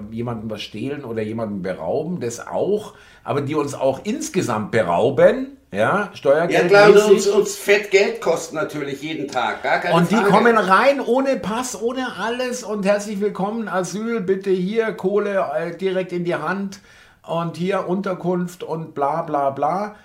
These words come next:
Speaker 1: Und der Sellner, ein Österreicher, das, es musste, es ist wirklich, sie machen sich komplett lächerlich. Es ist nicht mehr ernst zu nehmen. Wirklich null.
Speaker 2: Thomas, gebe ich dir absolut recht. Und weil du grad sagst, äh, die Wohnung kriegen und alles, ich hab Freunde, äh,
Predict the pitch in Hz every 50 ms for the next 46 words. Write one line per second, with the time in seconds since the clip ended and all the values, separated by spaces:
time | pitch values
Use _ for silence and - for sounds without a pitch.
0 | _ _ _ _ - 160 165 156 170 156 143 131 156 160 190 214 220 220 226 226
1 | 226 226 233 233 226 - - _ _ _ _ - 123 139 156 190 208 196 - 214
2 | 202 175 170 170 180 185 180 - 208 208 - 123 127 - - 113 151 180 180 -
3 | 220 110 107 107 113 123 127 156 156 - 185 190 - 208 175 - - - 127 127
4 | 143 - 208 208 190 - 202 185 - - - 143 131 123 123 131 156 - - -
5 | - - - 131 165 233 262 - 226 139 104 110 104 107 - - - - 202 202
6 | - - - 196 190 190 - 160 143 - 170 220 247 - - - 131 95 82 73
7 | 67 69 76 85 104 196 202 226 208 175 - 160 196 262 269 202 101 - - -
8 | - _ _ _ _ _ _ _ _ _ - 185 202 208 214 226 220 - - -
9 | 190 202 202 202 190 - 175 156 147 156 - - 175 185 180 156 147 165 175 190
10 | 185 - 170 175 143 151 165 170 170 175 156 160 160 160 - 165 160 170 - -
11 | - - - 143 147 151 151 - - - - - _ 147 160 160 160 143 143 160
12 | 190 185 185 180 170 170 175 175 175 170 143 143 143 151 156 165 156 - 139 147
13 | 151 151 147 - - 127 120 139 160 165 160 165 165 151 143 131 113 113 127 139
14 | 143 143 139